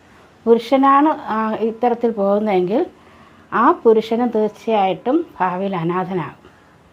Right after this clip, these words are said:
അപ്പോൾ ഓർക്കുക, ഇത്തരത്തിലുള്ള ബന്ധങ്ങളൊന്നും നല്ലതല്ല. ഇതിനെല്ലാം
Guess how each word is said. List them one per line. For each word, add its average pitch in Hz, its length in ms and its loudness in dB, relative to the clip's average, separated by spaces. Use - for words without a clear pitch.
അപ്പോൾ 226 160 0
ഓർക്കുക, 254 360 4
ഇത്തരത്തിലുള്ള 240 680 -2
ബന്ധങ്ങളൊന്നും 196 760 -4
നല്ലതല്ല. 180 540 0
ഇതിനെല്ലാം 254 960 2